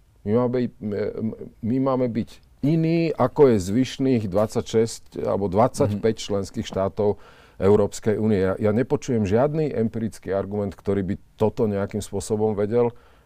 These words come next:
Speaker 1: vedel podložiť. Veď my stále máme ne-, m-, máme, máme obrovské rezervy v kvalite života, v spravovaní tejto spoločnosti. Ako máme dobiehať?
Speaker 2: Mhm.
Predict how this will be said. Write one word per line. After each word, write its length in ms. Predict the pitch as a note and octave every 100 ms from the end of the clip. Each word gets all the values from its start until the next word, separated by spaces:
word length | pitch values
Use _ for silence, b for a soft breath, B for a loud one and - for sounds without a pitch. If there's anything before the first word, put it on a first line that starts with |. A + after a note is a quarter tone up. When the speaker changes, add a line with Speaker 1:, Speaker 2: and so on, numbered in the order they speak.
| b
Speaker 1:
vedel 280 | - G#2+ B2
podložiť. 480 | - F#3+ A#3+ G3 C3+
Veď 160 | A2 B2
my 120 | C3+
stále 440 | - A#2+ A#2 D3+ D3+
máme 340 | A#2+ A#2 C3+
ne-, 200 | A#2 G2
m-, 240 | - A2 A2
máme, 320 | G#2 A2 A2+ F2+ -
máme 480 | F#2+ G2+ G#2+ A2 G2+ b b b
obrovské 580 | G#2+ B2 C#3 - - A#2
rezervy 360 | A2+ A2+ A#2
v 100 | G#2+
kvalite 400 | - F#2+ G2+ - F#2
života, 420 | F2 F#2 F#2 G2+
v 80 | -
spravovaní 540 | - G2 G2+ G2 F#2
tejto 240 | G2 F#2+ G2+
spoločnosti. 560 | - F2+ - F2+ -
Ako 200 | - - B2
máme 180 | B2+ G#2
dobiehať? 560 | F#2 E2+ F#2+ F#2+ G#2+
Speaker 2:
Mhm. 160 | G2+